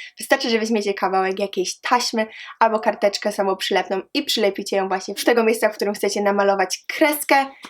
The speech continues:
Malujecie, możecie wyjeżdżać, nic się nie stanie. Odwrywamy i delikatnie wszystko przejeżdżamy jeszcze raz,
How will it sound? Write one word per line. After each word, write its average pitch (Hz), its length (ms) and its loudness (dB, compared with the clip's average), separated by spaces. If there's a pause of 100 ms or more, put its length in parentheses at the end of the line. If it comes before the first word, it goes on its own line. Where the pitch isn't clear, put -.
(400)
Malujecie, 294 760 4
możecie 233 420 2
wyjeżdżać, 269 760 4
nic 277 360 2
się 262 120 2
nie 247 140 4
stanie. 226 460 2 (340)
Odwrywamy 240 840 4 (120)
i 320 120 6
delikatnie 220 520 2
wszystko - 300 -2
przejeżdżamy 202 760 0
jeszcze 247 360 4
raz, 220 320 2